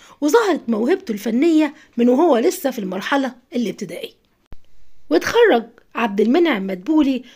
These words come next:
من كلية الفنون التطبيقية، وعمل بيها مدرس في قسم النحت حتى منتصف السبعينات، يعني في عز شهرته ومجده.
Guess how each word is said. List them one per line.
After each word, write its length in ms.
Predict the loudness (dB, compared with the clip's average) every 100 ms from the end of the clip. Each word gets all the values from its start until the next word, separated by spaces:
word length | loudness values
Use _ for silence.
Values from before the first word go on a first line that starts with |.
| _
من 180 | 0 0
كلية 360 | 2 4 6 4
الفنون 400 | 0 -2 2 2
التطبيقية، 840 | 2 0 -4 -4 -2 2 2 2 -2 -14 -4
وعمل 440 | 2 4 4 0
بيها 300 | 0 -2 -2
مدرس 500 | -2 0 2 4 2 0 -18 _
في 100 | -8
قسم 340 | -4 -4 -4 -6
النحت 440 | -6 -8 -12 -18 _ _ -20 -10
حتى 360 | -4 -4 -2
منتصف 460 | -2 0 -2 -4 -6
السبعينات، 600 | -8 -10 -10 -10 -12 -12 -2
يعني 340 | 0 2 0
في 140 | -2
عز 280 | 0 0 0
شهرته 500 | -2 0 2 0 2
ومجده. 440 | 0 0 -2 -8